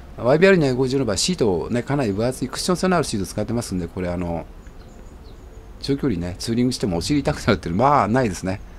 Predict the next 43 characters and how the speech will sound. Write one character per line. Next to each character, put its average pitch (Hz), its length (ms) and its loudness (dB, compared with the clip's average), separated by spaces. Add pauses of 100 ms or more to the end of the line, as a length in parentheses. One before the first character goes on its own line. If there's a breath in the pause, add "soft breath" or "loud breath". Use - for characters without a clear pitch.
(680 loud breath)
え 90 1200 -2
ー、 - 20 -6
だ 139 100 6
か 143 60 8
ら、 110 60 6
ま、 117 240 2
も 120 220 0
ち 147 100 -2
ろ 165 100 4
ん 113 40 6
ね、 113 100 2
前 143 240 6
別 110 180 0
の 143 100 2
動 165 120 2
画 185 80 6
で 180 80 6
も 127 60 4
言 104 80 4
い - 20 2
ま 104 40 -2
し 98 40 -10
た 101 80 -2
け 92 40 0
ど、 85 60 -6
キ - 80 0
ャ 143 60 6
ン 170 40 4
プ 165 60 -10
ツ - 120 0
ー - 20 4
リ 226 80 4
ン - 20 4
グ 120 60 4
に 95 60 4
向 104 180 4
い 120 40 -4
て 147 140 0
る 151 200 0
バ 147 200 8
イ 151 60 4
ク 92 560 -2
の、 90 400 -2